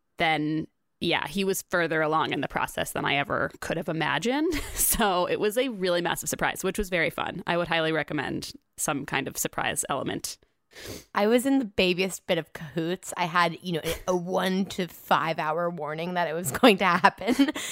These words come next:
Speaker 2: And I, so I, I still need details too, because honestly, it has been a whirlwind. We haven't properly caught up, so we're gonna do that live on the pod.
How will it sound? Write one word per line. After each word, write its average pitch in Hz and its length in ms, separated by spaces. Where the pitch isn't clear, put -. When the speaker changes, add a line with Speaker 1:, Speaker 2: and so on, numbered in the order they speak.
Speaker 2:
And 226 140
I, 190 380
so 202 120
I, 175 260
I 170 160
still 302 160
need 302 160
details 190 400
too, - 160
because 175 260
honestly, 190 600
it 185 180
has 190 120
been 156 180
a 156 60
whirlwind. 170 540
We 175 140
haven't 180 260
properly 220 340
caught 226 160
up, 165 120
so 180 140
we're 165 100
gonna 160 160
do 160 140
that 165 160
live 156 220
on 156 80
the 151 60
pod. 160 360